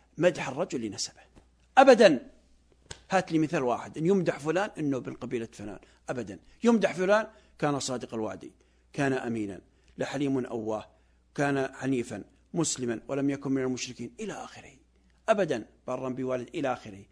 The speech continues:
لا في الكتاب ولا في السنة. وهكذا المسلم الذي ينبغي أن يسير عليه، أن يمدح الشخص لفعله لا قبيلته أو فلان. نعم، فثناء عظيم على إبراهيم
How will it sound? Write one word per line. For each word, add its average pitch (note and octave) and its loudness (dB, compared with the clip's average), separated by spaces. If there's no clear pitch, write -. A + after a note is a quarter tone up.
لا F3 6
في E3+ -2
الكتاب F#3+ 2
ولا F3 4
في C#3+ -8
السنة. G#2 -6
وهكذا G3+ 8
المسلم F3+ 2
الذي C#3 -2
ينبغي B2 -2
أن A#2 -6
يسير A#2+ -8
عليه، G#2 -10
أن A#2+ -4
يمدح F#3 2
الشخص F3 0
لفعله D#3 -2
لا F#3 0
قبيلته C#3+ 2
أو B2+ -2
فلان. A2 -10
نعم، - -16
فثناء - -2
عظيم A#2+ -2
على A#2 -2
إبراهيم B2+ -4